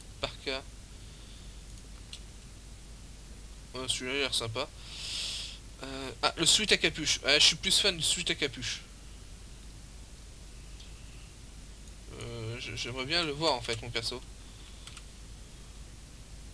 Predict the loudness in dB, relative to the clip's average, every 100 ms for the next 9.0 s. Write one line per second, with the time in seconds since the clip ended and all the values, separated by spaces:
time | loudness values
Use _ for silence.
0 | -12 -12 -12 -12 -12 -12 -10 -10 -10 -12
1 | -12 -12 -12 -12 -12 -4 -2 2 4 6
2 | 6 2 0 0 0 0 -2 -4 -12 -12
3 | -12 -12 -12 -12 -10 -10 -10 -10 -10 -12
4 | -10 0 4 10 12 12 12 12 10 12
5 | 12 12 12 12 12 12 12 10 10 12
6 | 12 12 12 12 2 0 -6 -6 -6 -4
7 | -4 -4 -6 -8 6 12 12 12 12 12
8 | 12 12 12 10 12 12 12 12 10